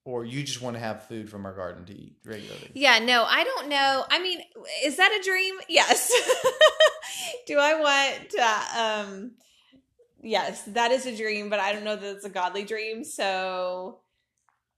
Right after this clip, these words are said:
Speaker 2: I think it's more like I just wanna be eating something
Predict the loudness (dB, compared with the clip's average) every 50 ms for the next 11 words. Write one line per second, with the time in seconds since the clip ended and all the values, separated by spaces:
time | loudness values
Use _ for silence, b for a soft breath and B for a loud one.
0 | _ _ _ -4 -2 -2 -2 -2 -2 -4 -4 -4 -6 -12 -16 -20 -20 -20 _ -4
1 | -4 -4 -4 -4 -6 -6 -4 -2 -2 0 2 2 2 0 0 -2 -4 -6 -4 -6
2 | -8 -8 -8 -6 -6 -6 -6 -8 -10 -10 -10 -8 -10 -10 -10 -12 -8 -6 -4 -4
3 | -4 -6 -10 -12 -12 -10 -10 -12